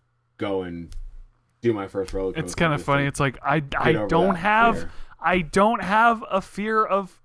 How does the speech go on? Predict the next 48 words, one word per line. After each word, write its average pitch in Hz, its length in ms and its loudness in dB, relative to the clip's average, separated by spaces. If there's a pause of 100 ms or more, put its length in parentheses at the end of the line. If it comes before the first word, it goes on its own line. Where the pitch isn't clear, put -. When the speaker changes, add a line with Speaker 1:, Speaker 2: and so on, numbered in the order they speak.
Speaker 2:
roller 214 280 4
Speaker 1:
Yeah. 240 60 2
Speaker 2:
coasters. 247 600 -2
I'm 180 180 -2
Speaker 1:
It's 175 100 6
Speaker 2:
just 196 100 4
Speaker 1:
not 240 200 6
the 262 80 6
Speaker 2:
afraid 208 220 8
Speaker 1:
roller 214 100 4
Speaker 2:
of, 175 80 2
Speaker 1:
coaster 165 320 2
that 143 80 2
I'm 135 160 4
Speaker 2:
of 117 80 -4
Speaker 1:
afraid 226 260 2
of. 233 80 -8
Speaker 2:
heights. - 340 -12 (260)
Well, 302 100 2
it's - 120 -2
not 349 140 8
like 349 140 6
a - 20 0
roller 277 260 6
coaster 269 320 2
is 240 140 2
just 233 240 2
sitting 220 320 4
Speaker 1:
No, 196 80 4
Speaker 2:
there 196 60 6
Speaker 1:
I'm 196 80 8
Speaker 2:
and 202 100 6
Speaker 1:
not, 165 80 6
Speaker 2:
you're 185 100 4
like, 175 160 6
Speaker 1:
I'm 156 60 2
not 170 200 6
even 185 120 8
Speaker 2:
"Oh, 180 80 8
Speaker 1:
afraid 320 200 8
of 381 120 8
Speaker 2:
oh, 320 60 6
Speaker 1:
heights. - 340 2
Speaker 2:
it's 233 80 -10
a 320 40 0
roller 349 260 6
coaster." - 400 -4
Speaker 1:
No. - 80 -6